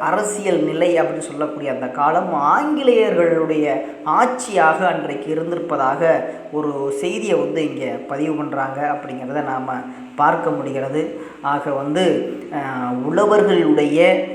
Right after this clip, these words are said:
அஹ், வேளாண்குடி உறவுகளினுடைய பதிவுகளை, வாழ்வியலை பற்றி சொல்லக்கூடிய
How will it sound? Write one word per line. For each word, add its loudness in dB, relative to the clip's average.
அஹ், -2
வேளாண்குடி 2
உறவுகளினுடைய 2
பதிவுகளை, 0
வாழ்வியலை 2
பற்றி -2
சொல்லக்கூடிய -2